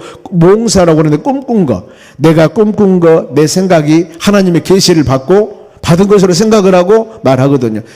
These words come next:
여러분, 그거 조-, 조심해야 됩니다. 우리가 함부로 말할 때도 "하나님이 나에게 이런 마음을 주셨다." 그럴 수 있습니다. 그것이 내 신앙에 유익한 도구로 사용하면 참 좋은데 바로 그걸, 그 자신이,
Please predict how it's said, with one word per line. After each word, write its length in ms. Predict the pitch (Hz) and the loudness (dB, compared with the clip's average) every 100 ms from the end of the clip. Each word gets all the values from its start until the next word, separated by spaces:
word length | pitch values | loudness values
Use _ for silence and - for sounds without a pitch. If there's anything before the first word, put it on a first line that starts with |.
| - | -2
여러분, 280 | 139 156 139 | 0 0 0
그거 140 | 147 | -2
조-, 120 | 147 - | -4 -6
조심해야 480 | 135 143 151 131 113 | -4 -2 -2 -4 -4
됩니다. 280 | 107 101 | -6 -4
우리가 400 | 110 151 139 143 139 - | -4 -2 0 -2 -4 -10
함부로 400 | - 208 214 156 | -4 0 0 0
말할 300 | 123 135 127 | 0 0 -2
때도 280 | 120 113 127 - - | -4 -6 -8 -12 -12
"하나님이 480 | - 185 196 175 135 | -2 0 0 0 0
나에게 280 | 120 123 123 | -2 -2 -2
이런 160 | 139 | -2
마음을 280 | 120 117 117 | -2 -4 -6
주셨다." 540 | 107 123 131 - 101 98 _ _ - | -8 -8 -8 -8 -12 -12 _ _ -10
그럴 200 | - 180 | -2 -2
수 100 | 139 | -2
있습니다. 480 | 123 135 113 101 90 _ _ _ _ _ _ | -6 -6 -8 -10 -14 _ _ _ _ _ _
그것이 440 | - 185 180 180 175 - - | 0 2 2 0 -2 -6 -4
내 200 | 139 190 | 2 2
신앙에 480 | 190 214 190 170 151 | 2 0 0 0 0
유익한 400 | 185 202 196 156 | 0 0 -2 0
도구로 240 | 165 151 | 0 0
사용하면 460 | 147 165 156 135 123 | 0 -2 -2 -4 -4
참 220 | 147 123 | -4 -4
좋은데 800 | 139 143 135 117 139 120 - - - - | -2 -2 0 0 2 0 -4 -18 -16 -2
바로 260 | 151 151 | 0 0
그걸, 340 | 151 175 226 214 | 2 2 2 2
그 220 | - 233 | 0 2
자신이, 720 | 156 170 202 202 202 131 - | 2 0 0 0 0 -2 -14